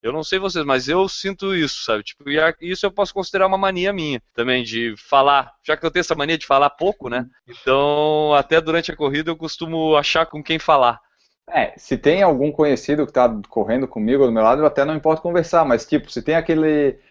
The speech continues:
Speaker 2: na meia maratona de Balneário Camboriú, como exemplo de novo, tava correndo ali, eu, a, com a Simone ali até a gente chegar na, na subida do Morro da Rainha, e tinha dois caras falando que Deus ajudou,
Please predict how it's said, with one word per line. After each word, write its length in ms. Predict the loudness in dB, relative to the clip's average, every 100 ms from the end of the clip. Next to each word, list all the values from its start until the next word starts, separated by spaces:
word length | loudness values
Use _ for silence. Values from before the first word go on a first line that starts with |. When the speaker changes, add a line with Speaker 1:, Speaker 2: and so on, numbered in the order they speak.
| _ 0
Speaker 2:
na 120 | 2
meia 180 | 4 4
maratona 320 | 4 2 0
de 40 |
Balneário 300 | 2 2 0
Camboriú, 420 | -2 -2 2 2
como 200 | 2 0
exemplo 360 | 0 0 -2 -2
de 80 | 0
novo, 300 | 2 2 -2 _ _
tava 220 | 2 4 4
correndo 300 | 4 4 4
ali, 480 | 4 6 6 4 -2
eu, 240 | 2 2 4
a, 260 | 2 2
com 120 | 2 0
a 40 |
Simone 380 | 0 0 2 2
ali 120 | 0
até 200 | 2 2
a 60 | 0
gente 200 | -2 -4
chegar 320 | -2 2 2
na, 540 | 2 0 0 0 -2
na 140 | -2 -4
subida 280 | -2 0 0
do 80 | 2
Morro 200 | 0 2
da 100 | 0
Rainha, 500 | 0 -2 -2 -2 -4 _ _ -8
e 80 |
tinha 340 | -4 0 4 4
dois 300 | 6 4 6
caras 300 | 4 4 4
falando 420 | 4 6 4 2
que 720 | -4 -2 -2 0 0 2 0 0
Deus 360 | 4 6 6 4
ajudou, 720 | 0 -2 0 2 6 6 4